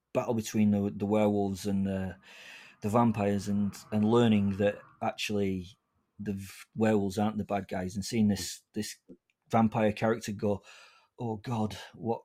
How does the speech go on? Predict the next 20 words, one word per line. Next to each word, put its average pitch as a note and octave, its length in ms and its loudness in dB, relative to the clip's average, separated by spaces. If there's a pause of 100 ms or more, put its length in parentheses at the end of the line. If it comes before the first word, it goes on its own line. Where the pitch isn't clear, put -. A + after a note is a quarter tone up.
what G#2+ 160 0
have G#2 120 -4
I G#2+ 60 2
done? G#2+ 400 4
You G#2 100 8
know, G2+ 200 4
this, G2+ 140 0
I've G#2 180 -4
got G#2 120 2
it G#2+ 100 -2
all G2 260 2
wrong," G2+ 520 4
and G2 440 0
all - 160 -6
this - 120 -8
kind F#2+ 160 -6
of F2+ 60 -10
thing F#2 160 -6
was G2+ 140 -8
actually F2+ 400 -12